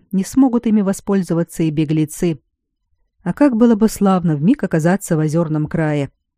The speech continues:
пусть даже в ближайшем городе, где есть постоянный портал. Оттуда спокойно доехать до нужного места, сделать всё необходимое и вернуться в Дарвену.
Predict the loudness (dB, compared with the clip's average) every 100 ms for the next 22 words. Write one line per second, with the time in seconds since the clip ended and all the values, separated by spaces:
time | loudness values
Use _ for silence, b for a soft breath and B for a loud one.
0 | _ _ -2 0 2 2 2 0 0 0
1 | 0 0 0 2 2 2 0 -4 _ _
2 | -6 -2 0 -2 -6 -4 -2 0 0 0
3 | -2 -2 -4 -4 -10 _ _ _ _ _
4 | -8 -4 0 0 -2 -4 0 2 2 0
5 | -2 -2 -4 -2 0 0 0 0 0 0
6 | -2 -8 -8 _ _ _ _ _ -8 0
7 | 2 0 -4 -2 0 0 0 -4 0 0
8 | 2 0 -2 _ _ -4 0 2 2 0
9 | -4 -2 -2 -2 -2 -4